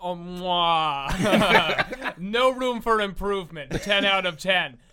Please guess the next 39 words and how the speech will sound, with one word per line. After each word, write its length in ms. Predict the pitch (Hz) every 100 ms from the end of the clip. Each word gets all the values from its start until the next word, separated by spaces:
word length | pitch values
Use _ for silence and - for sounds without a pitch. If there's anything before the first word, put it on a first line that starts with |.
| 185 -
But 140 | 202
here's 360 | 226 294 320 247
the 140 | 262
thing 280 | 269 262 240
they 140 | 254
were 140 | 247 233
doing 300 | 240 226 202
that 140 | 202
you're 100 | 190
not 320 | 196 220 240
expecting, 720 | 196 - - 160 - 160 143
because 320 | 147 165 190 165
you're 140 | 185
expecting, 540 | 185 - 269 285 214 160
if 140 | 151
it's 140 | 151
sad 280 | - 202 208
boy 200 | 160 147
music, 420 | 139 143 135 139
you 60 | 151
know, 120 | 143
somebody 340 | 143 160 147 139
gets 220 | 147 151
up 120 | 135
there 140 | 139
with 160 | 131 127
a 40 |
guitar 580 | 135 131 156 139 135 131 - - -
and 160 | 147
they 100 | 143
play 280 | 139 160 147
a 80 | 139
song, 480 | 160 147 143 135 127 - -
and 200 | 156 147
then 180 | 143
maybe 320 | 143 151 156 151
they're 140 | 147
just 240 | 143 143
like, 280 | 151 139 131